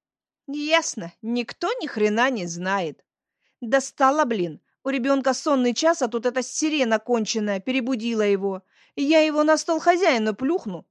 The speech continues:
пусть сам успокаивает". "Я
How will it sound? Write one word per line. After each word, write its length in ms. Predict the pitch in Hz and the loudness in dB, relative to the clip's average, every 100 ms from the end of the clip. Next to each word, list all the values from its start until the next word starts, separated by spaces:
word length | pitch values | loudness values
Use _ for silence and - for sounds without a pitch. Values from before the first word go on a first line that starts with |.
| _ | _
пусть 220 | - 294 - | -4 -4 -6
сам 340 | - 285 233 | 2 2 2
успокаивает". 840 | 240 - 196 202 185 165 151 139 _ _ _ _ _ _ _ _ | -4 -4 -4 -2 -4 -4 -8 -14 _ _ _ _ _ _ _ _
"Я 380 | 240 220 277 294 | -10 -4 -2 -2